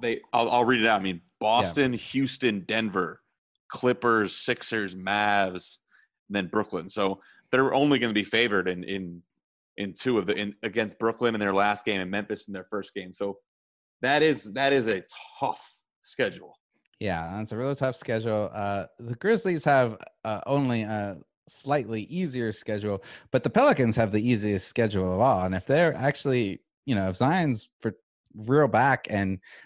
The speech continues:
Speaker 2: looks, uh, you know, if he plays as good as he looks from the Instagram, uh, posts I've seen of him with all those big muscles and him looking slim down, um, yeah, Pelicans are dangerous, but certainly like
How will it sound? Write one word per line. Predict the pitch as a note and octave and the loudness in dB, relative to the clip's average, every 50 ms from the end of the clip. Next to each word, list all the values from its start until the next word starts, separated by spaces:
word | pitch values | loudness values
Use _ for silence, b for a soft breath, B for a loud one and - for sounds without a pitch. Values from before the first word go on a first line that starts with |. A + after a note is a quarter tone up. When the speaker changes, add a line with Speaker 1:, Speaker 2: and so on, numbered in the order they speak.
| B | B
Speaker 2:
looks, | B C3 - - _ - - - - - - | B -2 -2 -2 _ -12 -10 -10 -10 -6 -2
uh, | A2+ A2+ G#2+ G#2 G2+ F#2+ F#2+ F#2 - - | 2 4 4 4 4 2 0 -2 -6 -4
you | - D3 A#2 | -2 0 0
know, | G#2 | 0
if | G2+ G#2 G#2+ G#2 A2+ | 0 -2 -4 -4 -2
he | - C#3 | -4 -2
plays | - - F3 G#3 C#4 C#4+ | 0 2 2 4 4 2
as | B3+ A3 C#3+ | 2 -2 0
good | B2+ F3 G3 | 2 4 4
as | F#3 D3+ | 4 4
he | D3 C3+ | 4 2
looks | A#2 A#2 D#3+ F#3+ D#3+ - - - | 2 4 4 2 2 0 -4 -4
from | - B2+ A#2+ A2+ A2+ A2 - A#2 | -2 0 0 0 0 -2 -2 -4
the | G#2 G#2+ G2 G2 F2+ - | -4 -2 -2 -2 -4 -4
Instagram, | B2+ C#3 - - C3+ A2 A2 G#2+ G#2 G2+ G2 G2 G2+ _ _ _ _ _ - | -6 -6 -4 -4 -4 -2 -2 -2 0 -2 -2 -4 -8 _ _ _ _ _ -6
uh, | G2+ G2 F#2 F#2 F2+ F2 - - | -4 -2 -2 -2 -4 -6 -6 -2
posts | - B2+ A2 G2 - | 0 0 0 0 -2
I've | G#2 F#2+ F2 | -4 -4 -4
seen | - - A#2 G#2+ G2+ G2+ | -4 -4 -2 -2 -2 -2
of | G2 F2 | -2 -2
him | G#2 G#2 G2+ G2+ | -2 -2 -2 -2
with | G2 F#2 - | -2 -2 0
all | A2 A2 | 0 0
those | G2 G2+ G2 F#2 | 0 -2 -4 -2
big | - A2+ A2+ G2+ | -2 -2 -2 0
muscles | G2 G#2 A#2+ B2+ - G2+ F#2+ F#2 | 0 0 0 0 0 -2 -4 -2
and | G2 G2 G2 F#2+ F2+ | -2 -2 -2 -2 0
him | G#2+ A#2 A2+ | 0 2 2
looking | A2+ G#2+ - G2 F#2+ F#2 F2+ B B B B B B | 2 0 -2 -4 -6 -6 -8 B B B B B B
slim | - - - C#3 C#3+ C#3 C3+ B2 G#2+ | -6 0 2 4 6 6 6 4 4
down, | G#2+ A2+ C3 D3 C3+ A2+ G2+ F#2+ F#2 F#2 F2+ - | 4 4 6 6 4 4 4 2 0 -2 -2 -2
um, | G#2 G2+ G2+ F#2+ F#2+ F#2 F2+ F2 E2+ - _ _ _ _ _ _ _ - | 0 2 2 2 2 0 -2 -4 -6 -10 _ _ _ _ _ _ _ 0
yeah, | A2+ C#3+ C3 F#2+ - - | 2 2 2 0 -2 -2
Pelicans | C3 D3 E3 - G#3 E3+ C#3 | 0 0 0 0 -2 -2 -2
are | B2+ | 0
dangerous, | G#2+ B2 D#3 F3+ C3 G#2 F2+ F2 F2 - | 0 2 2 2 0 -2 -4 -8 -8 -2
but | - G#2+ G2 F#2 - B B B B B B B B B B B B B B B B _ - | 0 0 0 0 -2 B B B B B B B B B B B B B B B B _ -2
certainly | - F3+ F3+ C#3+ D3+ C#3+ C#3 C3 B2+ B2 A2+ - - | 0 0 2 2 2 2 4 4 2 0 -2 -2 -2
like | A#2 A#2+ B2+ B2+ B2+ | 2 4 4 4 4